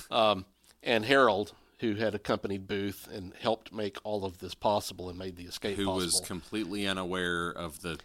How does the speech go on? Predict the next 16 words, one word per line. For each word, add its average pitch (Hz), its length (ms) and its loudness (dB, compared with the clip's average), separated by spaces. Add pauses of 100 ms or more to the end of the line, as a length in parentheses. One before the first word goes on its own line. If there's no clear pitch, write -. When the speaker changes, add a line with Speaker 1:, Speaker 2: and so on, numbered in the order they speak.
(100)
Speaker 1:
He 285 120 6
was 156 160 4
Speaker 2:
tragedy - 20 0
Speaker 1:
just 113 220 2
Speaker 2:
that 120 160 6
Speaker 1:
naive. 113 440 2
Speaker 2:
Yeah. 92 260 0 (360)
Speaker 1:
Uh, 110 260 8 (540)
all 135 180 10
four 143 220 8
of 120 120 4
them 107 220 4
were 104 120 -2
sentenced - 540 -2 (120)
to 110 100 -4
hang. 98 440 -2